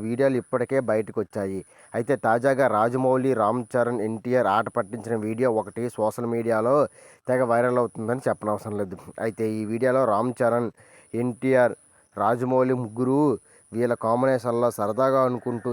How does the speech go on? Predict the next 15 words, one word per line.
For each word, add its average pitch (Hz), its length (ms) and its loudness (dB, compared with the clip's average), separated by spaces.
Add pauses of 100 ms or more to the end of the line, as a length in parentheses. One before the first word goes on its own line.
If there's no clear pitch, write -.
(120)
త్రిబుల్ 120 280 0
ఆర్ 135 180 -2
టూ 127 100 -2 (100)
పై 135 100 4 (100)
క్లారిటీ 120 360 0
ఇచ్చేశారు. 101 500 -4 (440)
త్రిబుల్ 123 300 0
ఆర్ - 140 -8
టూ 123 100 0 (280)
ఉంటుందని 127 540 0 (120)
రాజమౌళి 123 520 0 (140)
ఎస్ - 120 -14 (120)
అని 127 200 -4
చెప్పడంతో 120 560 -2 (640)
ఫ్యాన్స్కు 131 600 -2